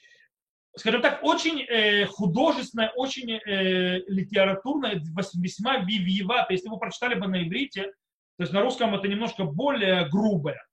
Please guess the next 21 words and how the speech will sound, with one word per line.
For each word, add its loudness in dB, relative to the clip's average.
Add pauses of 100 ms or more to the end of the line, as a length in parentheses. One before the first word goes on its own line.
(280)
но -6
когда 2
ты -4
читаешь 0
на 0
иврите, 0
оно -2
очень, -4
очень -6
такое -4
вот, -2 (920)
скажем -2
так, -2
восточно-вивиеватое, 2
то -6
есть -10
описание, -6 (460)
которое 0
весьма -2
тяжело 0
понять. 0